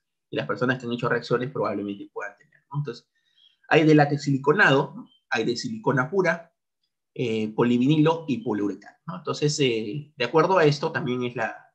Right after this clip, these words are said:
un poco el, el material, ¿no? La flexibilidad,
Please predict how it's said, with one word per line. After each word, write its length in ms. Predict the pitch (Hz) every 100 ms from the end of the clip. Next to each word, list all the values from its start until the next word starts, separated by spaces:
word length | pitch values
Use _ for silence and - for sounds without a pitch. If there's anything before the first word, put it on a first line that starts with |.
| _ _
un 140 | - 123
poco 320 | 131 135 127
el, 280 | 117 107 -
el 160 | 113 107
material, 560 | 110 110 117 120 120
¿no? 140 | 151 180
La 100 | -
flexibilidad, 1040 | - - 127 120 120 120 127 131 123 120